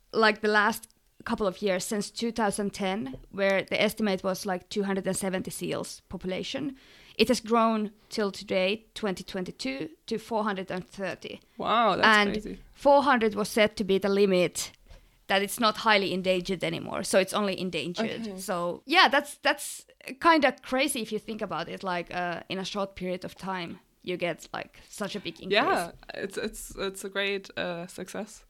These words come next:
Speaker 1: Yeah. And just, like,
Speaker 2: Yeah.
Speaker 1: just to mention, after the song, song actually, like, the seal has become inherently big part of the Finnish ideal of a
Speaker 2: Okay.
Speaker 1: lake view and so on. And it's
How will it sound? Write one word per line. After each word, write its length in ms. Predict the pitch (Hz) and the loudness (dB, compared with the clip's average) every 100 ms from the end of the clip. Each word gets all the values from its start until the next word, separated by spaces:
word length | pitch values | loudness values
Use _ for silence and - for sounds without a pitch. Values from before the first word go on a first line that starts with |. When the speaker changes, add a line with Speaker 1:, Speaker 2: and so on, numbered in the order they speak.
| - 233 | -12 -4
Speaker 1:
Yeah. 540 | 370 311 208 185 196 - _ _ - - | 0 2 2 0 -2 -6 _ _ -4 6
And 220 | 269 262 - | 6 6 -2
just, 240 | 311 - - | 0 0 -4
like, 200 | - 247 202 | 2 2 4
Speaker 2:
Yeah. 40 | |
Speaker 1:
just 180 | - 254 | 0 2
to 60 | 262 | 6
mention, 340 | 233 233 220 | 6 6 4
after 220 | 180 - 220 | 2 2 0
the 100 | 208 | -2
song, 500 | - 214 190 185 - - | 4 6 6 2 -4 -10
song 340 | 185 226 214 196 | -2 4 4 4
actually, 600 | 196 190 208 190 180 - - | 0 0 -2 2 2 0 -2
like, 260 | 190 180 - - | 0 0 -4 -6
the 80 | 208 | -6
seal 320 | - 262 254 | -2 2 4
has 180 | 208 - | 4 0
become 580 | 202 - 202 190 190 190 _ | -6 2 2 2 -2 -8 _
inherently 840 | 202 190 208 208 190 180 175 170 - - | -2 2 2 2 0 -2 -2 -2 -6 -6
big 200 | 185 - | -6 -2
part 260 | 196 190 | 2 2
of 120 | 196 - | 0 -8
the 80 | 180 | -6
Finnish 540 | 175 185 185 - - | -2 -2 -2 -6 -4
ideal 460 | 175 190 196 190 180 | 2 2 2 0 2
of 160 | 185 190 | 2 2
a 60 | |
Speaker 2:
Okay. 80 | 175 | 2
Speaker 1:
lake 280 | 170 185 - | 2 0 -2
view 380 | 196 233 302 294 - | -4 -4 -4 -8 -6
and 160 | 202 | -4
so 220 | 208 214 | -2 -4
on. 300 | 240 285 302 - | -2 -2 -4 0
And 220 | 214 208 | 2 4
it's 260 | 220 - | 2 0